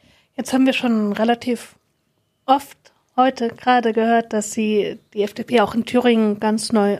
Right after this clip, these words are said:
aufstellen woll-, wollen. Man kann eigentlich sagen, dass Sie die F D P m-, immer weiter nach rechts schieben. Denken Sie, das wird helfen?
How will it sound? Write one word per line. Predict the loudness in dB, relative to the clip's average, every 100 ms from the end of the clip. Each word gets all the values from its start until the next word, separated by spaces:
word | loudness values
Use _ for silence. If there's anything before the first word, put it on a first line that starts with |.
| -2
aufstellen | 0 0 -2 -6 -6 -8 -14
woll-, | -20 -20 _ _ _ _
wollen. | 2 2 0 -8 _ _ _
Man | -2
kann | 2 2
eigentlich | 2 0
sagen, | 0 0
dass | -4 -6
Sie | -4
die | -2
F |
D | -2
P | -2 0
m-, | 2 0 0 -2 -4 -8 -14 _ _ _ _ _ _
immer | 0 4 4 4
weiter | 2 0
nach | -2 -4
rechts | -14 -14
schieben. | -8 -4 -2 -2 -4 -14 -20 _ _
Denken | -2 0
Sie, | 4 4
das | 2 -4 -4
wird | -4 0
helfen? | 0 0 -2 -12 -20